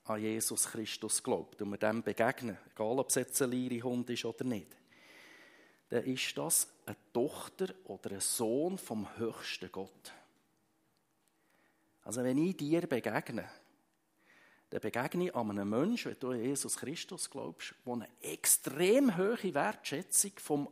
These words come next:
allerhöchsten Gott gibt, bekommen hat, was es gibt. Boah.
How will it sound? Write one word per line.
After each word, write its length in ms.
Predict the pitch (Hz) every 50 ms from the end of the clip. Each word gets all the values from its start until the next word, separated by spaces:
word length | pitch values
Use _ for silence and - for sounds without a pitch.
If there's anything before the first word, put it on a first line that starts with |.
| - -
allerhöchsten 1300 | 147 143 156 202 233 247 247 240 220 202 180 143 117 107 156 160 196 214 - - - - - - 160
Gott 400 | - 151 165 208 - - - -
gibt, 380 | - 160 180 - - - - - _ - - - - - - - -
bekommen 520 | - 131 123 127 113 - 143 151 170 165 165
hat, 200 | 165 165 - -
was 140 | 120 -
es 80 | - -
gibt. 340 | - 196 185 - - - - - - - _ _ _ _ _ _ _ _ _ _ _ _ _ - _ _ _ _ - - _ _ _ _ _ _ _ _ _ _ _ _ _ _
Boah. 340 | - 139 151 135 82 69